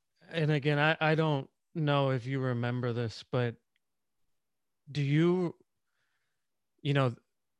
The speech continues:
learning about death at that young of an age, do you remember having nightmares? Do you remember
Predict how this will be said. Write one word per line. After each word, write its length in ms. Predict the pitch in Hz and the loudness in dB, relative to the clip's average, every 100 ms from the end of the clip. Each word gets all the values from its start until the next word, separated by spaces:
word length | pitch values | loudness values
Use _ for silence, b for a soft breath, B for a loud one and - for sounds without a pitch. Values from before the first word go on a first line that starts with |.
| _ _ _ - | _ _ _ -10
learning 440 | 143 135 147 151 | -2 2 2 2
about 280 | 135 131 120 | 2 2 2
death 280 | 131 127 120 | 0 -2 -2
at 120 | 123 | -4
that 160 | 131 127 | -2 -2
young 320 | 123 127 123 | 0 -2 -2
of 80 | 123 | -2
an 100 | 120 | -2
age, 640 | 120 120 120 110 - - - _ _ _ _ _ _ _ _ _ | -2 -2 -4 -6 -10 -14 -20 _ _ _ _ _ _ _ _ _
do 60 | - | -2
you 100 | 143 | 2
remember 480 | 151 147 147 147 135 | 4 4 4 4 4
having 840 | 127 131 127 139 139 139 135 127 B B B B - | 2 0 0 0 0 0 0 -2 B B B B -10
nightmares? 800 | 110 117 139 147 151 156 156 143 | -2 2 2 2 2 2 2 0
Do 80 | 127 | -4
you 60 | |
remember 680 | 127 127 131 131 131 127 117 | -2 0 2 2 2 2 -2